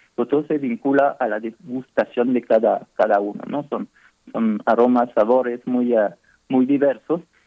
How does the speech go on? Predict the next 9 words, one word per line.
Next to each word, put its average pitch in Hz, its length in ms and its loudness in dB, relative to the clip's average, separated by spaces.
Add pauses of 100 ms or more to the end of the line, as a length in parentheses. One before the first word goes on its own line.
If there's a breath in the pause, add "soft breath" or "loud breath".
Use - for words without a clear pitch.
(140)
y, 131 380 0
ah, 107 260 -2
la 104 100 -6
idea 113 200 -4
es 135 80 -10
que 143 100 0
la 107 100 0
gente 123 340 -4
vaya, 117 420 0